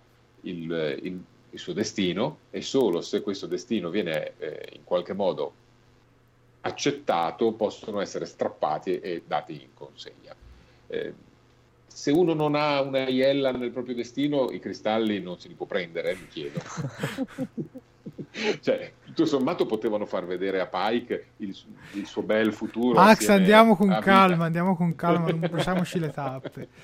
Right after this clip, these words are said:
Speaker 1: Va bene, va bene.
Speaker 2: Invece
Speaker 1: Dai,
Speaker 2: a
Speaker 1: Vita,
Speaker 2: Miles,
Speaker 1: que-
Speaker 2: eh, invece a Miles chiedo, scusami Max,
Speaker 1: Vai, vai pure, vai
Speaker 2: su
Speaker 1: pure.
Speaker 2: Boret c'è un collegamento con uno dei fumetti di Discovery.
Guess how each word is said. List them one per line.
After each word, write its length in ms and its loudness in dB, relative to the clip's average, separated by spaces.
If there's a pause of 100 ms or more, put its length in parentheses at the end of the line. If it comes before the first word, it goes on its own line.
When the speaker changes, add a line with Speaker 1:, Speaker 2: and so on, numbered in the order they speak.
(280)
Speaker 1:
Va 220 2
bene, 240 2
va 60 0
bene. 140 0
Speaker 2:
Invece 340 0
Speaker 1:
Dai, 140 6
Speaker 2:
a 20 4
Speaker 1:
Vita, 260 4
Speaker 2:
Miles, 280 0
Speaker 1:
que- 520 0
Speaker 2:
eh, 40 -6
invece 260 -4
a 60 0
Miles 460 -4
chiedo, 440 -4
scusami 380 -10
Max, 580 -10
Speaker 1:
Vai, 220 0
vai 160 -2
pure, 240 -14
vai 80 -8
Speaker 2:
su 80 -4
Speaker 1:
pure. 120 -4
Speaker 2:
Boret 460 -2
c'è 160 -4
un 100 0
collegamento 680 -2
con 120 -4
uno 120 -2
dei 100 -6
fumetti 380 -6
di 100 -8
Discovery. 720 -2